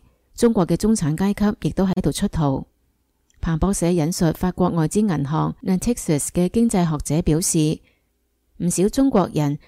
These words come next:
趁住去海外旅遊嘅機會轉移現金。學者根據旅遊嘅數據推算，二零二三年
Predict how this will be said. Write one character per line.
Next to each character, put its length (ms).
趁 220
住 120
去 40
海 400
外 220
旅 160
遊 80
嘅 120
機 200
會 340
轉 240
移 220
現 180
金。 320
學 100
者 180
根 220
據 140
旅 180
遊 160
嘅 160
數 180
據 160
推 160
算， 300
二 100
零 220
二 60
三 240
年 240